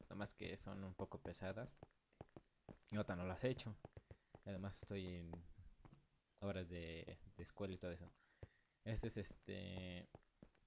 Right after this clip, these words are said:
esta es una granja, no sé, más o menos, digamos así, de, de pesca.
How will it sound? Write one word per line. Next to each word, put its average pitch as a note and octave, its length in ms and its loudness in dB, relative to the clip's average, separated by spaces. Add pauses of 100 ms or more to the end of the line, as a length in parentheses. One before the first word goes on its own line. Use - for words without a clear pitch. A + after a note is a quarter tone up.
(220)
esta B2 380 6
es B2+ 160 4
una G#2 260 2
granja, G#2 840 0
no B2 260 -2
sé, A#2 400 -4
más A2+ 220 -2
o - 20 0
menos, C3+ 280 0
digamos A2 280 0
así, - 280 -6
de, F2 320 -2
de F2 120 -2
pesca. G2 440 0